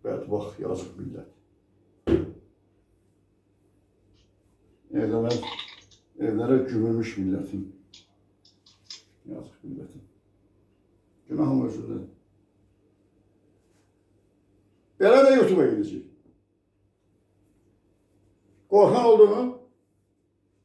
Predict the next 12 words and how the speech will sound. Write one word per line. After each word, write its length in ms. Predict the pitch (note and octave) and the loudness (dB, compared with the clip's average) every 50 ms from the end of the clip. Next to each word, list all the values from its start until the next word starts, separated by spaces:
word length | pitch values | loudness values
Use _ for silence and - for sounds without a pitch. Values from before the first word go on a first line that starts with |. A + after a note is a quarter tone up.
| _ _ _ _ _ _ _ _ _ _ _ _ _ _ _ _ _ _ _ _ _ _ _ _ _ _ _ _ _ _ _ _ _ _ _ _ _ _ _ _ _ _ _ _ _ - | _ _ _ _ _ _ _ _ _ _ _ _ _ _ _ _ _ _ _ _ _ _ _ _ _ _ _ _ _ _ _ _ _ _ _ _ _ _ _ _ _ _ _ _ _ -8
Mənim 240 | C3+ - - G3+ G3 | -4 0 0 0 0
uşaqlarım 400 | - A3 G#3+ F#3+ F3+ F#3 F#3+ F#3 | 4 4 4 4 6 4 2 4
orada 160 | F3+ F#3 E3 | 2 2 2
cavazlar 360 | F3 E3+ D#3 D#3 D3 D3 C#3 | 4 4 4 4 4 4 2
günü. 280 | B2+ B2 B2 A#2+ A2+ G2+ E2+ D#2+ - - _ _ _ _ _ _ _ _ _ _ _ _ _ _ | 0 -2 -4 -8 -8 -10 -12 -14 -18 -20 _ _ _ _ _ _ _ _ _ _ _ _ _ _
Onlar 240 | - C3+ C3+ D3 C#3 | -6 -2 0 2 2
günü 180 | C3 C#3 C3+ B2+ | 2 2 2 4
hər 120 | C#3 C#3+ C3 | 4 2 2
gün 140 | B2+ A#2+ | 0 -2
məndən 320 | A2+ G#2+ G#2 G#2 G#2+ A2 G2+ | -4 -4 -4 -4 -4 -6 -6
işlər, 360 | G2+ - - - G2+ G2 F#2+ F#2 | -8 -10 -10 -8 -8 -8 -8 -8
şeylər. 340 | F2+ G2 G2 F#2+ F#2 F#2 | -10 -12 -12 -10 -10 -12